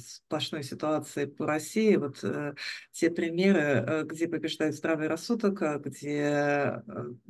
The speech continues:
где занимают гражданскую позицию деканы, ректоры и сами преподаватели и так далее, не вредя людям, её тоже надо делать видимой. То есть я не к тому, чтобы вот мы про это написали, а после этого всех арестовали, да, и закрутили гайки, но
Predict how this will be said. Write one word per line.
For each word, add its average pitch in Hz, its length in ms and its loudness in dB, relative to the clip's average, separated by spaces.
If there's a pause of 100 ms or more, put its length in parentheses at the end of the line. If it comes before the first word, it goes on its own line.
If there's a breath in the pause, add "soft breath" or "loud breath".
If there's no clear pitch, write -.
(100)
где 151 720 -2 (200)
занимают 147 440 -6
гражданскую 139 460 -4
позицию 143 640 -2
деканы, 143 500 -4
ректоры 143 560 -4 (400 loud breath)
и 147 240 0
сами 147 300 0
преподаватели 147 800 0
и 139 40 -2
так 165 220 0
далее, 180 840 4
не 170 220 0
вредя 165 380 -2
людям, 202 360 0
её 165 380 -4
тоже 170 260 -6
надо 151 240 -6
делать 156 420 -4
видимой. 139 460 0
То 135 100 -4
есть 135 240 -4
я 156 120 -2
не 143 120 -8
к - 80 -16
тому, 156 220 0
чтобы 139 360 -2
вот 135 160 -4
мы 143 100 -6
про 143 140 0
это 143 140 -4
написали, 143 460 -2
а 135 40 -4
после 143 300 -4
этого 143 200 -6
всех - 260 -8
арестовали, 190 540 4
да, 185 220 4
и 139 140 4
закрутили 135 580 -6
гайки, 143 400 -4
но 156 240 -8